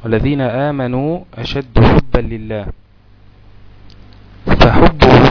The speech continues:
هذا لغير الله، لهذه الأنداد، جعلوهم يسألونهم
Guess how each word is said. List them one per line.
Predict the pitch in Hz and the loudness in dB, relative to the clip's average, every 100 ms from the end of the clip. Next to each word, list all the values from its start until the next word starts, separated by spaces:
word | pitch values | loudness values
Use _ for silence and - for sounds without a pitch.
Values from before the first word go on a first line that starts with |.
| - - | -2 -6
هذا | 131 135 113 113 104 101 - - - - - | -2 -2 0 -2 -4 -8 -12 -16 -20 -20 -14
لغير | 110 107 147 147 | -6 -2 -2 -2
الله، | 113 110 110 143 - - - - - - - | -4 -4 -6 -6 -10 -16 -20 -20 -20 -20 -12
لهذه | 104 113 113 110 107 | -4 -2 -2 -4 -6
الأنداد، | 98 104 104 110 127 143 - - - - - - - - - - - - - - | -8 -6 -4 -4 -4 -8 -20 -20 -20 -20 -20 -20 -20 -20 -20 -20 -20 -20 -20 -12
جعلوهم | 120 160 143 135 139 139 147 180 - - - | 0 2 4 4 4 4 2 -2 -12 -20 -10
يسألونهم | 117 117 - 127 135 147 131 127 143 175 | -4 -2 -2 -2 0 0 0 -2 -2 -6